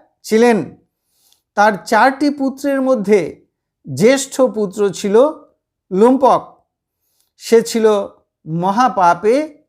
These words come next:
লিপ্ত। সে সর্বদা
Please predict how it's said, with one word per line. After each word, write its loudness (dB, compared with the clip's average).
লিপ্ত। 2
সে 2
সর্বদা 0